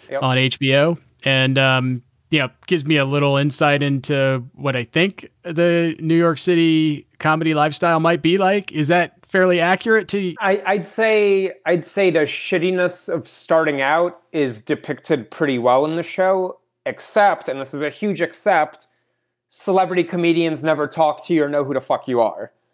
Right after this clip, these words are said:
Speaker 2: Mm, they don't invite you in to stay at their house?
Speaker 1: Yes, they don't. Yes, Sarah Silverman does not have randos crashing in her living room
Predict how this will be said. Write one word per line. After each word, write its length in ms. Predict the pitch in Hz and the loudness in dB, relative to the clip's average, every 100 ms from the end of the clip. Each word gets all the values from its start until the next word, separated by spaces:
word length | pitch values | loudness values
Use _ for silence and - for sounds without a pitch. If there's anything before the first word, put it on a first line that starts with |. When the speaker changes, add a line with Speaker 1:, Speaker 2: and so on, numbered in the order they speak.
| - | -12
Speaker 2:
Mm, 320 | 143 127 143 | -10 -10 -6
they 140 | 151 170 | 0 2
don't 140 | 156 | 2
invite 260 | 147 156 143 | 2 2 0
you 100 | 147 | -2
in 100 | 143 | -2
to 60 | 131 | -4
stay 200 | 147 135 | -4 -4
at 80 | |
their 100 | 135 | -4
house? 240 | 135 139 151 | -4 -4 -2
Speaker 1:
Yes, 380 | 180 147 110 - | 0 0 0 -2
they 140 | 143 | 0
don't. 220 | 156 156 | 0 -2
Yes, 320 | 175 123 120 | 0 0 -2
Sarah 360 | - - 165 160 | -6 0 2 2
Silverman 420 | 160 165 156 151 | 0 -2 0 -2
does 160 | 143 143 | -2 0
not 180 | 147 147 | 0 2
have 180 | 143 | -2
randos 760 | 131 143 139 143 135 131 127 - | 0 -2 0 2 2 2 -2 -6
crashing 560 | - 139 127 - 127 131 | -4 -2 -2 -2 -4 -6
in 220 | - 139 | -6 -6
her 320 | 131 123 120 | -2 0 0
living 300 | 131 123 127 | -2 -2 0
room 520 | 127 123 120 117 120 | 0 0 -2 -6 -10